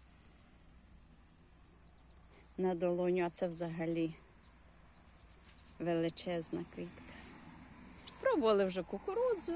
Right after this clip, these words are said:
але так і хочеться далі сказати. Подивіться, кропива тут, щоб не вивелась.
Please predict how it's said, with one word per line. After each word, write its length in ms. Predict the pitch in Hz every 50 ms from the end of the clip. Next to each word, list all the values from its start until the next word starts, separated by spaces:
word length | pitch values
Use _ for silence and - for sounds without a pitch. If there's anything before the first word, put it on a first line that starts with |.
| -
але 340 | - 320 392 427 359 339 339 - - - - - - - -
так 200 | - 508 - -
і 40 | 453
хочеться 380 | - 403 403 370 - - 339 277
далі 320 | 247 262 240 233 226 226
сказати. 580 | - - - 226 208 196 196 190 202 - 214 220
Подивіться, 560 | - 254 214 208 190 185 - - - - - - - - - - - - - - - - - - - - -
кропива 600 | - 403 381 240 - - 226 220 220 214 214 214
тут, 260 | - - - 196 208 - - - - - - - - - - - - - -
щоб 280 | - - 214 202 202
не 140 | 214 214 202
вивелась. 960 | 185 - - - 185 208 208 202 190 202 196 190 190 208 - - - - -